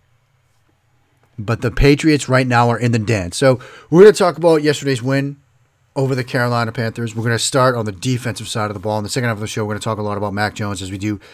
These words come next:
each week. But before we do any of that, please follow along with the work on the Bird app at Mark Schofield. Check out the outlets I provide content for. Touchdown Wire over at U S A Today.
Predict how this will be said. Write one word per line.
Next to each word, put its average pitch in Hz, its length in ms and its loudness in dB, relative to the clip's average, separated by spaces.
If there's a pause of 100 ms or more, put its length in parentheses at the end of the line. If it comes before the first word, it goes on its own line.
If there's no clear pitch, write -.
(220)
each 127 200 -6
week. 120 220 -6
But - 140 -12
before 151 360 -2
we 135 120 -4
do 123 320 -8 (120)
any 156 220 -2
of 135 160 0
that, 101 300 -8 (260)
please - 800 -6 (1200)
follow 135 360 6
along 135 340 0
with 139 80 -6
the 131 80 -4
work 147 440 -2
on 127 140 -6
the 123 80 -6
Bird 139 260 2
app 165 300 -4 (380)
at 117 180 -6
Mark 113 240 -6
Schofield. 120 540 -6
Check 120 200 -4
out 123 240 0 (420)
the 139 120 2
outlets 139 320 0
I 123 240 -2 (300)
provide 135 640 0
content 131 580 -4
for. 151 480 -6 (300)
Touchdown 127 400 -2
Wire 110 340 -2
over 113 220 -6
at 110 100 -6
U 107 160 -6
S 104 160 -10
A 101 140 -8
Today. 104 400 -10